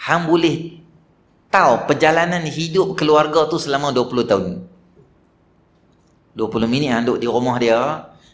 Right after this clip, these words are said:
isteri dia, anak dia, rumah dia, pakcik dia, pak menekan dia, siapa-siapa dalam rumah tu semua, hang boleh tahu mereka punya family punya life, dua puluh tahun punya life tu, hang boleh buat conclusion,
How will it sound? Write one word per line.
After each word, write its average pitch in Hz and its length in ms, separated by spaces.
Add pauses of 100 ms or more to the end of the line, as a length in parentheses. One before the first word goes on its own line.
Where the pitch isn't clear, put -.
(120)
isteri 117 400
dia, 117 560
anak 113 400
dia, 117 520 (200)
rumah 117 320
dia, 120 560 (320)
pakcik - 400
dia, 120 480
pak - 80
menekan 117 320
dia, 117 560
siapa-siapa 190 400
dalam 165 240
rumah 180 320
tu 175 80
semua, 262 480 (320)
hang 190 240
boleh 165 400
tahu 208 320
mereka 147 320
punya 156 240
family 156 640
punya 143 240
life, 139 480
dua 135 240
puluh 147 480
tahun 165 240
punya 151 240
life 156 320
tu, 214 240 (320)
hang 143 240
boleh 139 160
buat 139 240
conclusion, 131 560